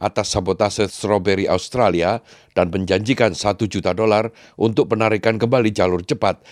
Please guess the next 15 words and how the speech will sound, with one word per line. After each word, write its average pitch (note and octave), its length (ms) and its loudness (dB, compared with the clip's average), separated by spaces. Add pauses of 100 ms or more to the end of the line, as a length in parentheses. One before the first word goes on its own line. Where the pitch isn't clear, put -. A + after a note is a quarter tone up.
(200)
dan F#2 160 2
meningkatkan G#2 580 -2
langkah-langkah E2+ 640 -4
pendeteksian. F#2 1040 -2 (640)
Peraturan G2 500 -2
ekspor G2 400 -2
yang F#2 160 0
ketat B2 400 -2
telah G#2+ 140 -2
diperkenakan F#2+ 800 -2 (320)
karena G#2+ 540 0
ketakutan G2+ 640 0
akan F2 340 -4
kontaminasi F2 720 -2
jarum A2 400 0